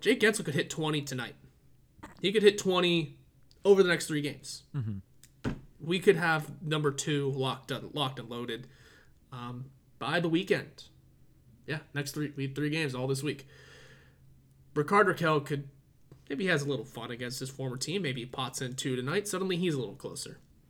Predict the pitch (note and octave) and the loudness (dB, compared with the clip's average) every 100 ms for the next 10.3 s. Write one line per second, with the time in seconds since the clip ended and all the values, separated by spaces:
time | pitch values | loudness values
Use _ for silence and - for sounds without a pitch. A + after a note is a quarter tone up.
0 | - - _ _ - E3+ D3 F#3 F3+ F3+ | -20 -20 _ _ -6 -2 2 4 4 4
1 | F3 D#3+ C#3+ D3 C#3 C3 C3 C3+ C#3 C#3 | 2 0 2 2 2 2 2 2 2 0
2 | C3+ C3 C3 B2 B2+ C3 C3 B2+ A#2+ B2+ | -2 -2 -2 -2 -2 -4 -6 -6 -4 -2
3 | C3 B2 - - _ - - _ - - | -2 -4 -10 -20 _ -20 -20 _ -20 -12
4 | C#3 D#3+ C#3 E3 F3+ E3+ D3+ C#3 C3 B2+ | -4 -2 -2 -2 2 2 2 0 -2 -4
5 | B2 - C3 A#2 A#2+ A2+ - A#2+ A#2+ B2+ | -6 -4 -2 -2 -6 -8 -6 -6 -6 -8
6 | - C3 B2 A#2+ B2 A#2+ C3 - - - | -8 -6 -4 -4 -6 -8 -12 -20 -20 -20
7 | - - - - B2 B2+ - - C3+ A#2+ | -20 -20 -20 -16 -14 -16 -12 -4 -4 -4
8 | C3 B2 C3+ - - - - - _ _ | -6 -10 -12 -12 -12 -14 -20 -20 _ _
9 | D3 C3+ E3+ D#3+ E3+ D3 C3+ A2 - E2 | -8 -2 0 2 0 0 -2 -4 -10 -14
10 | - - | -14 -14